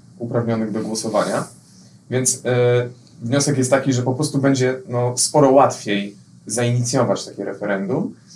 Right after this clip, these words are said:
Natomiast jeżeli będziemy mieli, e, referendum, e, które miałoby odwołać, e, wójta, burmistrza czy prezydenta miasta, to tutaj jest taka bardzo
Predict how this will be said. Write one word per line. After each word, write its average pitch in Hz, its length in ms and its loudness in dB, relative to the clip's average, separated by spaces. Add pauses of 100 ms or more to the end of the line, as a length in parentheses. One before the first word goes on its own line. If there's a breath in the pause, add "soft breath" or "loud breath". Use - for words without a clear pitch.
(180 loud breath)
Natomiast 120 580 2
jeżeli 143 320 2
będziemy 151 340 4
mieli, 147 440 2
e, 120 360 0
referendum, 135 760 0
e, 113 320 0 (300)
które 120 380 0 (120)
miałoby 127 420 2
odwołać, 131 880 4
e, 101 840 -6
wójta, 120 320 2
burmistrza 113 540 -2
czy - 220 -8
prezydenta 104 520 -6
miasta, 95 520 -2 (420 loud breath)
to 120 100 0
tutaj 202 240 0
jest 170 180 0
taka 165 260 2
bardzo 160 680 2